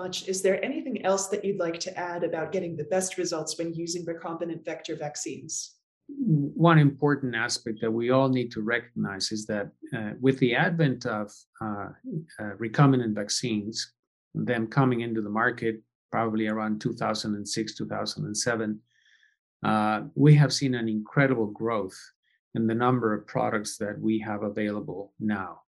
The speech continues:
Speaker 2: Why is that? It's, that's not only because vaccine companies present,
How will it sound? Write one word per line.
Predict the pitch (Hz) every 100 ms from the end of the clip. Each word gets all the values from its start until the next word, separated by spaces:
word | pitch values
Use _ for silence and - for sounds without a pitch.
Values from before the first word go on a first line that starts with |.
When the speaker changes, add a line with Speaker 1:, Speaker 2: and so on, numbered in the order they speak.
| _ _ -
Speaker 2:
Why | 139 156
is | 151 160
that? | 120 92 -
It's, | 110 120 -
that's | 135 165 160
not | 151 143
only | 135 143 131
because | 113 107 117 110
vaccine | 110 104 - 117
companies | 117 117 117 110 107 107
present, | - 107 113 123 117